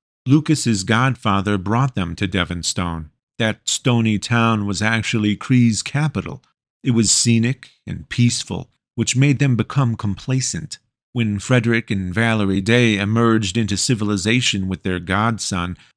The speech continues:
most people mistook them for Lucas's grandparents,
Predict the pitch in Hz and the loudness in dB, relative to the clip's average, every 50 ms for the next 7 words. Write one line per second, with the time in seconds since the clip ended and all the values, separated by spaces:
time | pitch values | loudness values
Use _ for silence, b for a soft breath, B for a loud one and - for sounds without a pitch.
0 | _ - 135 135 170 185 175 - - - 123 113 101 - 101 101 101 101 92 - | _ 2 2 4 4 4 0 0 -2 0 0 0 2 0 0 0 0 0 -2 -2
1 | - - 131 110 - - - 101 98 95 - - 101 98 95 117 120 120 - 110 | -2 -2 -2 -2 -2 -4 -4 -4 -4 -4 -4 -4 -2 0 2 2 2 2 0 -4
2 | - - 101 87 78 80 - - 110 113 120 139 143 131 - - - 95 92 85 | -2 -2 -4 -4 -6 -8 -8 -4 -2 0 2 2 0 -2 -4 -6 -6 -4 -4 -2
3 | 82 78 76 - - - | -2 -4 -6 -6 -8 -8